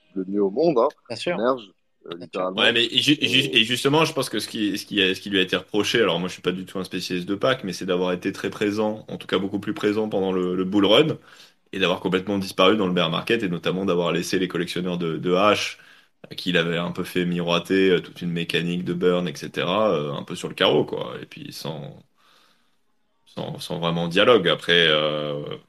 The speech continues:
Speaker 3: bon,
Speaker 1: Ouais, elle
Speaker 3: la,
Speaker 1: existe,
Speaker 3: la
Speaker 1: mais
Speaker 3: couleur
Speaker 1: en fait,
Speaker 3: était
Speaker 1: moi,
Speaker 3: annoncée, donc, euh, voilà,
Speaker 1: je
Speaker 3: c'est
Speaker 1: pense que c'est vraiment, euh,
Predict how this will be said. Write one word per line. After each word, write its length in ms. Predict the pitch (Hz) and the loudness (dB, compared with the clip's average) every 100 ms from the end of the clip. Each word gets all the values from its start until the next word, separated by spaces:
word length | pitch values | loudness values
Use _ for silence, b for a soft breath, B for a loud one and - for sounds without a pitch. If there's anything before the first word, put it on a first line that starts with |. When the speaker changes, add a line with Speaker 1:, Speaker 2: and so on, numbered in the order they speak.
| _ | _
Speaker 3:
bon, 120 | - 98 | -4 0
Speaker 1:
Ouais, 140 | 123 - | 0 0
elle 120 | 127 | -2
Speaker 3:
la, 100 | 143 | -2
Speaker 1:
existe, 180 | - 170 | -2 2
Speaker 3:
la 100 | 110 | 4
Speaker 1:
mais 60 | |
Speaker 3:
couleur 220 | 131 151 160 | 8 8 10
Speaker 1:
en 20 | |
fait, 60 | |
Speaker 3:
était 120 | 143 147 | 6 6
Speaker 1:
moi, 80 | |
Speaker 3:
annoncée, 400 | 135 165 - 175 | 6 6 6 4
donc, 240 | 101 101 - | 4 -2 -2
euh, 400 | 95 87 82 80 | -2 -2 -4 -6
voilà, 260 | 85 110 95 | -4 -4 -4
Speaker 1:
je 60 | - | -8
Speaker 3:
c'est 100 | - | -4
Speaker 1:
pense 200 | 165 170 | -2 -2
que 120 | 156 | -4
c'est 160 | 151 143 | -2 -2
vraiment, 500 | 127 135 143 151 135 | -2 -4 -6 -10 -10
euh, 180 | 117 | -12